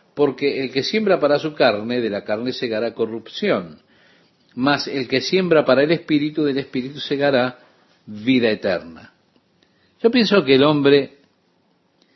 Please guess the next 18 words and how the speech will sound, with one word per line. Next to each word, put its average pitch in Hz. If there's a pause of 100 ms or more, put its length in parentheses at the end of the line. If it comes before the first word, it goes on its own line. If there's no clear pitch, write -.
(580)
está 143
sembrando 151
en 123
el 113
campo 131
fértil 123
de 104
su 113
mente 123
cada 120
día. 80 (1500)
Usted 117
puede 117
estar 123
sembrando 135
para 107
la 131
carne. 107